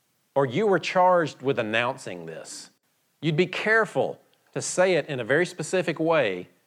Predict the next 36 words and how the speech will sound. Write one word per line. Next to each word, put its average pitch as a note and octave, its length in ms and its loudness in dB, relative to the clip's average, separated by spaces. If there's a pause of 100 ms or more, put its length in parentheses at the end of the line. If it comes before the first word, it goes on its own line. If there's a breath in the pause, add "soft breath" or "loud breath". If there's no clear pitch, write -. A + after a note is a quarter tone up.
(160)
to B2 60 -4
get B2+ 240 0
the C3 80 0
right D3 340 2
ideas D#3+ 540 0
in A2 160 -4
there G2 180 -2
so A2+ 140 -6
that A#2 160 -4
they C3+ 160 2
understood C3 800 -2 (360 soft breath)
this D3+ 200 2
is C#3 140 -4
how A2 200 0
it A2+ 100 -4
works. - 540 -8 (140)
This A#2+ 180 -10
is B2+ 80 -6
what C3+ 140 0
he's A#2 140 -6
doing. C3+ 280 -4 (840)
You G3+ 180 2
have F3 200 4
redemption C#3+ 800 2 (320)
through F3 260 2
his C#3 220 0
blood, F3+ 460 -4 (800)
the C3 80 -2
forgiveness D3+ 520 0
of F#3+ 120 -4
sins B2+ 420 -6
according B3 760 2
to F3+ 120 0
the D#3 140 2
riches D#3 480 2
of C#3 280 2